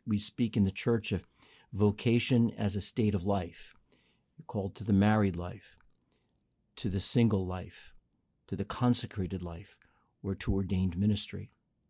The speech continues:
as a priest or deacon. And sometimes there's overlaps between those, right?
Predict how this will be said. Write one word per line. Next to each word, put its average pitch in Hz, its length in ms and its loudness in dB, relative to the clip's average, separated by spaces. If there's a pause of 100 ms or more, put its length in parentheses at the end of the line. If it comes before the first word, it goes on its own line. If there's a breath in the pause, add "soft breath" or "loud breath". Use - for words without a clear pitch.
(140)
as 98 120 -12
a - 40 -16 (100)
priest 104 380 -2
or 85 80 -12
deacon. 104 380 -6 (420)
And 107 100 0
sometimes 104 340 4
there's 104 320 2
overlaps 113 540 2
between 101 420 2
those, 87 320 -2
right? 110 220 2